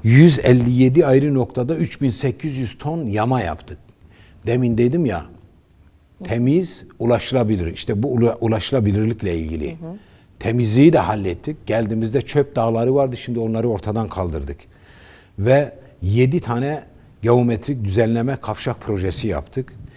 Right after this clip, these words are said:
Speaker 1: Bin iki yüz altmış metre yol refüj bordur yaptık. Elli dört adet engelli otopark ve onların çizgilerini yaptık.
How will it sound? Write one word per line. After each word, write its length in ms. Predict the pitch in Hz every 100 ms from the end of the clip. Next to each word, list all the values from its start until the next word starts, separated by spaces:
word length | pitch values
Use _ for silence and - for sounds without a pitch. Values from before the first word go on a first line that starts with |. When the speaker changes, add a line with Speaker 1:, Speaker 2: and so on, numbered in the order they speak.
| - - -
Speaker 1:
Bin 300 | 92 151 165
iki 360 | 123 - -
yüz 180 | 165 120
altmış 440 | 120 123 170 -
metre 360 | 131 151 - 135
yol 360 | 120 135 143 117
refüj 420 | 117 - 127 104
bordur 300 | 113 110 120
yaptık. 420 | 104 95 - 135 - - _ _
Elli 440 | 113 117 117 123 107
dört 240 | 156 151 -
adet 460 | 120 156 - -
engelli 400 | 120 113 113 127
otopark 520 | 139 123 123 113 135 - - - - _ _ - 113
ve 120 | 117
onların 500 | - 113 107 113 113
çizgilerini 560 | - 85 85 92 85 85
yaptık. 320 | 73 -